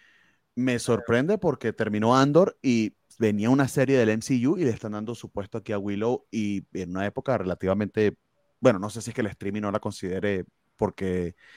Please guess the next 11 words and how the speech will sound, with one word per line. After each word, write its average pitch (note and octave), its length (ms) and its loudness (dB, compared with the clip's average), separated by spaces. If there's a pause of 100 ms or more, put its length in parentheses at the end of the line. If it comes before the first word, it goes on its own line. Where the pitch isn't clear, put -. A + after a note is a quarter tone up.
(120)
hace - 200 0
unos A2+ 120 6
años C3+ 200 6
era A2+ 160 8
Mandalorian G2+ 480 6
lo F2 80 -6
que F2 80 -10
pasaba F#2+ 380 -8
en F2+ 80 -12
esta F2+ 180 -12
época, - 300 -12